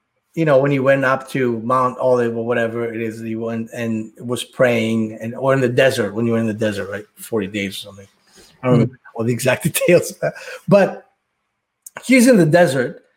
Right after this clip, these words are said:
Speaker 1: and then as he's going through his thing, his meditation, his whatever, his prayer,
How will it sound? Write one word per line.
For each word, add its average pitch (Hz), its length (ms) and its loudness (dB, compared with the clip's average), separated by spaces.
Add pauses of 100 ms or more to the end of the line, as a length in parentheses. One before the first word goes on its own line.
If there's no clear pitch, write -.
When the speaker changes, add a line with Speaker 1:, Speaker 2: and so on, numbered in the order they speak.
(400)
Speaker 1:
and 214 200 6
then 226 580 4 (300)
as 175 240 0
he's 240 240 -4
going 208 340 2
through 175 160 0
his 156 280 -4
thing, 196 500 -2 (600)
his 165 180 -2
meditation, 165 720 -2
his 147 400 -6
whatever, 143 460 0
his 135 200 -10
prayer, 170 560 0